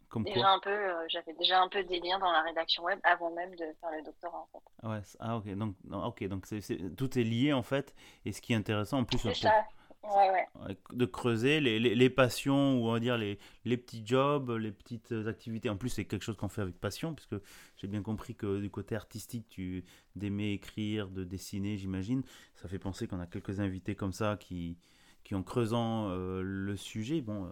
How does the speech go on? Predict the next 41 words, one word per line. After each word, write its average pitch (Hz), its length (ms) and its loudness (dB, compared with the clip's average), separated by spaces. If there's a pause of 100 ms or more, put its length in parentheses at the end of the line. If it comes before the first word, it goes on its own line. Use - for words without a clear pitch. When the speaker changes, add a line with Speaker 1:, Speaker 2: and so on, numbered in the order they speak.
Speaker 1:
après, 117 220 -8
il 101 60 -4
y - 20 -8
a, 85 100 -8
ils 87 180 -8
en 90 100 -6
ont 92 80 -4
fait - 140 -10
aussi 98 280 -8
leur, 85 180 -6
leurs 90 240 -8
études, 139 220 -8
puisque - 160 -20
t'as - 80 -10
fait 92 160 -10
de 90 100 -8
l'école 87 380 -6
d'architecture, 120 920 -6 (480)
euh, 90 300 -4
euh, 82 800 -6
art 101 180 -2
appliqué, 127 720 0 (280)
donc 101 220 -4
toute 123 140 -8
cette - 260 -2
partie, 113 600 -6
euh, 90 360 -6
ce 101 100 -8
profil - 480 -6
de 101 80 -4
créateur, 110 600 -6 (520)
mise 127 280 6
à 120 80 6
profit 160 680 -2
avec, 107 400 -2
euh, 98 300 0
des, 98 160 -4
des 95 140 -4
métiers 101 420 -2
que, 92 340 -4 (460)
des, 98 140 0